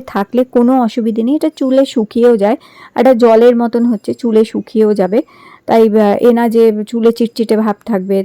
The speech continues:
তোমরা, আহ, চুলটা ধুয়ে ফেলতে হবে, তা না। তোমরা স্নানের পরেও এটা লাগাতে পারো, কোনো অসুবিধে নেই। এইভাবে হালকা হালকা হাত দিয়ে এটাকে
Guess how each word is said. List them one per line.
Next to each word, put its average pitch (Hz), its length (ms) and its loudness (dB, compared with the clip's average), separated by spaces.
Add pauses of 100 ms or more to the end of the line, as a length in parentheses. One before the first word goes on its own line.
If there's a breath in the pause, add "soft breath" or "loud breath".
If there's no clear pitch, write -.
(100)
তোমরা, 196 380 -2
আহ, - 880 -2 (100)
চুলটা 214 320 0
ধুয়ে 247 280 2
ফেলতে 220 280 2
হবে, 220 140 2
তা 214 200 -2
না। 175 120 -4
তোমরা 254 220 0
স্নানের 233 420 0 (120)
পরেও 226 340 4
এটা 208 160 0
লাগাতে 185 340 -2
পারো, 208 280 -4
কোনো 214 320 -2
অসুবিধে 185 480 -6
নেই। 185 160 -6
এইভাবে 220 400 0 (400 loud breath)
হালকা 202 520 -2
হালকা 214 380 -2
হাত 185 220 -6
দিয়ে 208 260 -4
এটাকে 202 240 -8